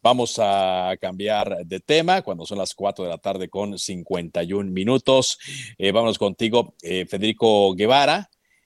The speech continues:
Es, es corresponsal de Heraldo Media Group en Chihuahua, acerca de, pues, una nueva masacre, una balacera que deja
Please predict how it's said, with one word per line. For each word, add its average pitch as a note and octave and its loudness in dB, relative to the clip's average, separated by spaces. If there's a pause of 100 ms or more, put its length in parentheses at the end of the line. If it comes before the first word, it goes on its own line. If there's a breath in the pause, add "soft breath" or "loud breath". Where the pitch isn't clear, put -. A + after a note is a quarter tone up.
(200)
Es, - -16
es - -6
corresponsal G2 -4
de F#2 -2
Heraldo G2 0
Media G2 0
Group G2 0
en F#2+ -4
Chihuahua, A2+ 2
acerca B2 0 (380 loud breath)
de, G2 -2
pues, - -6
una G3+ 2
nueva F3+ -2 (160)
masacre, E3 -4
una F3 -4
balacera F3 6
que A#2 -2
deja D3 0